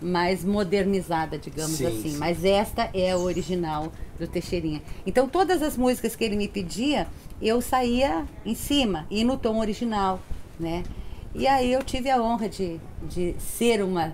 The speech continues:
Speaker 1: d-, das acordeonistas do Teixeirinha pelo período de um ano consecutivo. E
Speaker 2: Sim.
Speaker 1: com o Teixeirinha, eu,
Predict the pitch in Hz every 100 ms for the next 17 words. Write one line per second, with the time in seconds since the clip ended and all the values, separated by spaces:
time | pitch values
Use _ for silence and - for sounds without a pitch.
0 | - 156 160 - 170 170 170 175 170 175
1 | 175 165 170 180 175 185 170 208 208 208
2 | 208 185 196 190 196 175 196 262 208 185
3 | 214 - 208 - 214 202 151 143 - -
4 | - - 262 - 254 311 349 339 247 -
5 | 202 214 269 226 180 170 - - - 202
6 | 226 247